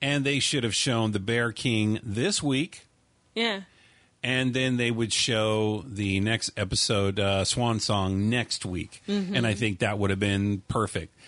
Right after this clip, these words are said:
Speaker 1: 'Cause
Speaker 2: Yeah.
Speaker 1: you would have had a bit of a, <gasps> "Oh, what happens next?"
Speaker 2: Right, right.
Speaker 1: So that's just my opinion. But, um, so, yeah, we, a lot of things in this episode was about trust.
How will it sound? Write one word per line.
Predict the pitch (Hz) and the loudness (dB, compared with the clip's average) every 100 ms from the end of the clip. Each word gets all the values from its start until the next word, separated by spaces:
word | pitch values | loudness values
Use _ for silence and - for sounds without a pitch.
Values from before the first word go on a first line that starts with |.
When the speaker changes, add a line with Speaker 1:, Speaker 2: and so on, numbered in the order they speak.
| - | -6
Speaker 1:
'Cause | |
Speaker 2:
Yeah. | 214 - | -2 0
Speaker 1:
you | - 135 | 0 0
would | 131 | 2
have | 120 | 2
had | 127 | 2
a | 120 | 0
bit | 104 127 | 0 0
of | 127 113 | 2 2
a, | 107 101 | 0 0
<gasps> | - 147 131 | -2 0 0
"Oh, | 151 180 180 | 0 0 0
what | 156 170 | 0 0
happens | 185 190 190 170 147 135 147 - | 0 -2 0 2 0 -2 -10 -6
next?" | 156 151 214 175 - - - - | -2 0 0 -2 -4 -8 -8 -8
Speaker 2:
Right, | 190 190 196 190 175 170 - - - | -4 0 0 0 -2 -6 -14 -20 -20
right. | - - 180 | -16 -10 -4
Speaker 1:
So | - 101 | 0 0
that's | 92 117 104 - | 2 0 0 -2
just | 120 95 - - | -2 -2 -4 -4
my | 120 95 | 0 0
opinion. | 82 113 104 87 85 - - - - - - - - - | 0 0 0 0 -4 -10 -20 -20 -20 -20 -20 -20 -20 -6
But, | 113 104 92 - | -2 0 0 0
um, | 113 98 98 98 95 101 _ _ _ _ - - _ _ _ - | 2 2 2 2 0 -4 _ _ _ _ -20 -20 _ _ _ -6
so, | - 160 | -2 0
yeah, | 165 196 | 2 2
we, | 151 131 131 131 - 127 - - | 2 2 2 0 -2 -10 -10 -8
a | - | -2
lot | 131 131 143 156 | 0 2 2 0
of | 139 | 0
things | 160 147 143 113 | 0 2 2 2
in | 123 | 2
this | 117 - | 2 0
episode | 120 113 - 117 | -2 0 0 0
was | 107 107 95 | 2 0 0
about | 98 95 85 | 0 -2 -2
trust. | - 123 123 139 - - - | -6 -2 -2 -2 -6 -10 -16